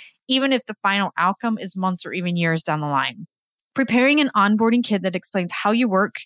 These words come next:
when things are going to happen, and provides additional information they'll find interesting makes a great first impression, and it gives you a little breathing room to get everything else started.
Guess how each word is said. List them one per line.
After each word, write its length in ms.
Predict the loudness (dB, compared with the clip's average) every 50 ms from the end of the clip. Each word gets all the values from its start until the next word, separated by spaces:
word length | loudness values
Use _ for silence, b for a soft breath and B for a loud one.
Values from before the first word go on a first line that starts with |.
| -16 _ _ _ _ _ _
when 200 | -2 0 0 2
things 220 | 2 2 2 2 2
are 40 | 2
going 200 | 2 2 2 2
to 60 | 2
happen, 500 | 0 0 0 -2 -2 -2 -4 -4 -4 -6 -10 _ _ _ _
and 120 | -6 -2 -2
provides 380 | 0 0 2 2 0 0 0
additional 560 | -2 -4 -2 0 0 2 2 2 2 2 2
information 520 | 2 0 0 0 0 0 0 0 0 0 0
they'll 140 | 0 0 0
find 280 | 0 0 0 0 0 -2
interesting 560 | -4 -2 -2 -2 -2 0 0 2 2 2 2
makes 180 | 0 0 -2 -2
a 60 | -4
great 400 | -6 -6 -4 0 0 0 0 0
first 260 | -2 -2 -2 0 0
impression, 560 | -2 -4 -2 -2 -2 -2 -2 -2 -4 -6 -6 -6 -4
and 100 | -4 -4
it 60 | -2
gives 260 | -2 -2 -2 -2 -2
you 300 | -2 -2 0 0 2 2
a 20 |
little 260 | 2 2 2 0 0 -2
breathing 360 | -2 0 0 2 2 2 0
room 220 | 0 -2 -2 -2
to 80 | -4 -4
get 120 | -4 -4 -4
everything 320 | -4 -4 -4 -4 -4 -4
else 200 | -4 -6 -6 -6
started. 460 | -6 -4 -2 -2 -2 -2 -4 -6 -8